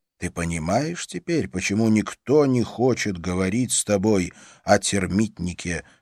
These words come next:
на Востоке? Номер сто три тысячи шестьсот восемьдесят три понимает. А главное, он доволен,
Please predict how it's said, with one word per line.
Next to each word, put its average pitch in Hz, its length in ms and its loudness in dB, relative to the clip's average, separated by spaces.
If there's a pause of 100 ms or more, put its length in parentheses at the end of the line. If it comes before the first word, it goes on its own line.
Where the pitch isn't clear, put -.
(100)
на 92 200 2
Востоке? - 680 -6 (640)
Номер 160 380 4
сто - 240 0
три 147 180 0
тысячи 120 400 -2
шестьсот - 460 -2
восемьдесят 98 640 -2
три 87 360 -4 (320)
понимает. 85 580 -6 (680)
А 87 120 -4
главное, 101 800 -2 (320)
он 127 300 4
доволен, 110 800 2